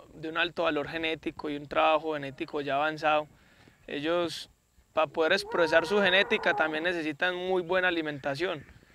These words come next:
y muy buen manejo. Entre ese manejo, ¿qué necesitamos? Eh, necesitamos unas salas de ordeño, un lugar de ordeño acondicionado, eh, hacer siempre un preparto al ganado, que se acostumbre,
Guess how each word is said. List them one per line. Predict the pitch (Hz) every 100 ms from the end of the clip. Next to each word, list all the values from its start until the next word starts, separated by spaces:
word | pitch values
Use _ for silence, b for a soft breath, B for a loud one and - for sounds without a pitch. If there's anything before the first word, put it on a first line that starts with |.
| - -
y | 160
muy | 151 151
buen | 147 170 175
manejo. | 175 190 190 147 135 _ -
Entre | 147 156
ese | 151 180
manejo, | 170 156 147 165
¿qué | - 175
necesitamos? | 165 160 156 143 131 175 160 135 - b b b b -
Eh, | 156 143
necesitamos | 143 139 135 147 151 165
unas | 170 165 151
salas | 160 160 160 - - -
de | 151
ordeño, | 143 135 139 139 151 160 147
un | 139
lugar | 147 160 160 151
de | 165
ordeño | 156 160 156 160 156 - -
acondicionado, | 156 143 147 147 147 135 147 143 143 165 170 156 B B B _
eh, | - 156 147 147 143
hacer | 151 139 156 147
siempre | 165 165 160 165
un | 165
preparto | 151 165 151 160 156 143 165
al | 151
ganado, | 147 143 143 156 160
que | 151 151
se | 143
acostumbre, | 143 143 135 - 165 175 170 175